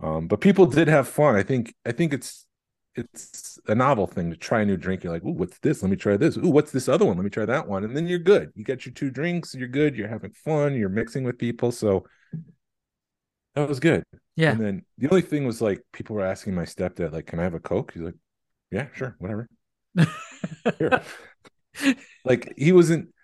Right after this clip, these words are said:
Speaker 1: he was not meant to be the gatekeeper to the drinks. That's kinda like we had the sodas and the water on the side, but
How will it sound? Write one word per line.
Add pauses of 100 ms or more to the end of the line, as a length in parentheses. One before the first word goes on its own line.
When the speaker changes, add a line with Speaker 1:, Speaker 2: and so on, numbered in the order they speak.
(360)
Speaker 1:
he
was
not
meant
to
be
the
gatekeeper
to
the
drinks.
That's
kinda
like
we
had
the
sodas
and
the
water
on
the
side,
but